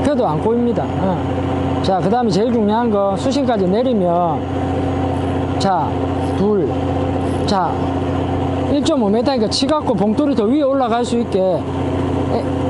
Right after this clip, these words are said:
목줄이 일 미터면은 한 이 미터 정도 딱 채올립니다.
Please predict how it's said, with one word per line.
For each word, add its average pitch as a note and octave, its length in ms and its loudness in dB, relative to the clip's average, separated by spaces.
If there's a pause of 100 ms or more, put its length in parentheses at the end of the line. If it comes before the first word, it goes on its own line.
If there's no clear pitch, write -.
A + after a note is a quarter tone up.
(480)
목줄이 C4 460 2
일 D4+ 100 2
미터면은 B3 520 2
한 A3+ 180 2
이 A3 100 2
미터 D4+ 200 2 (100)
정도 A3 320 2
딱 A#3+ 200 -2
채올립니다. A#3 560 0